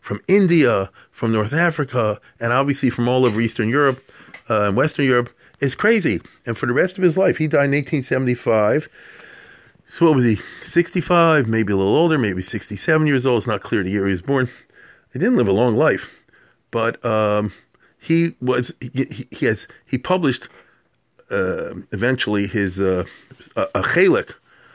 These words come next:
of his tshuvas response in six big volumes. I mean, it's, uh, quite something.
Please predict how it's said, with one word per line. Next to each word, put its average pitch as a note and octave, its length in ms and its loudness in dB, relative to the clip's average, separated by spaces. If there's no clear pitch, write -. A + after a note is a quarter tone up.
of G#2+ 180 -2
his G2+ 340 -2
tshuvas F#2 520 -2
response F#2+ 480 -4
in F2 100 -6
six - 320 -4
big E3 220 0
volumes. G#2+ 520 -2
I F#2+ 40 -8
mean, F#2 120 -6
it's, - 140 -10
uh, F#2+ 160 0
quite D3 240 -2
something. G2+ 440 -2